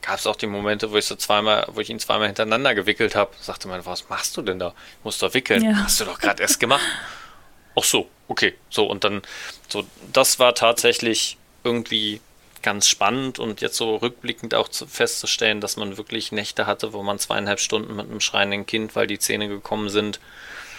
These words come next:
Speaker 1: irgendwie, äh, ja, bei uns durchs Dachgeschoss gegangen bin, dass er sich irgendwann wieder beruhigt.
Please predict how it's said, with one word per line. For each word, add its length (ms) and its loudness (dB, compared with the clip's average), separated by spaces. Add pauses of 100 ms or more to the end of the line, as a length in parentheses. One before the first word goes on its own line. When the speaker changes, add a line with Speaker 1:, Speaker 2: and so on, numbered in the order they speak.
(180)
Speaker 1:
irgendwie, 520 2
äh, 80 2 (1700)
ja, 340 4 (120)
bei 140 -4
uns 260 0
durchs 180 2
Dachgeschoss 640 0
gegangen 280 0
bin, 200 -2
dass 240 -4
er 120 -2
sich 200 -6
irgendwann 320 -6
wieder 180 2
beruhigt. 500 2